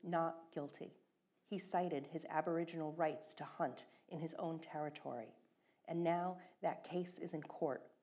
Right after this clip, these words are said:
and Canada will have to look at that man standing in the middle of the room and all his people around him, and Canada will have to admit that the Sinix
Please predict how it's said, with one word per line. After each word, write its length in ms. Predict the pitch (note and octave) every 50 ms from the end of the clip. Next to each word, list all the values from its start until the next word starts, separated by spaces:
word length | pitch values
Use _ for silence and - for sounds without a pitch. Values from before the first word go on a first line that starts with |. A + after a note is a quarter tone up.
| _ _ - - _ -
and 120 | E3 D#3
Canada 480 | - - F3 F#3 F#3+ F#3+ F#3+ F#3+ F#3 F#3+ - - - _ -
will 100 | F3 D#3
have 240 | D#3 E3+ D#3+ - -
to 160 | D#3+ C#3+ C#3 C#3+
look 200 | F3+ F3+ F3+ -
at 140 | - F3 -
that 260 | - D#3 D3+ - -
man 340 | F3 D#3 C#3 C3+ C3+ B2+ C#3 - - _ _ _ _ _
standing 600 | - - - - F3+ E3 E3+ F3 E3+ F3 E3+ E3+ -
in 100 | D#3+ D3
the 60 | C#3
middle 320 | C3+ C3+ C#3 D3 E3+ E3+
of 120 | F3 E3+ E3+
the 80 | F#3 E3
room 340 | D3+ C#3+ C#3 C#3 C#3+ C#3 C#3 - - - - - _
and 80 | C#3 C3+ - - -
all 180 | D#3+ D#3 E3+
his 180 | E3 F3+ G3 F#3
people 360 | - - F#3 F3 - F3+ F3+
around 380 | F3 E3 D#3 D3 D3 D3+ D3 D3
him, 280 | - D3+ D3 D3 C#3+ C#3 - - - - - -
and 140 | D3+ C#3+ -
Canada 560 | - - F3 F3 F3+ F3+ F3+ F#3 F3+ F3+ F3+ - - - _
will 100 | F3+ D3+
have 280 | - - F3 F3 F3+ F3+
to 100 | - F3+
admit 440 | F3 E3 D#3+ D3 D#3 D#3+ D3+ B2 - - - - - - _ _ -
that 120 | E3 -
the 60 | F3
Sinix 580 | - - - F#3+ E3+ D3 C3 C3+ - - -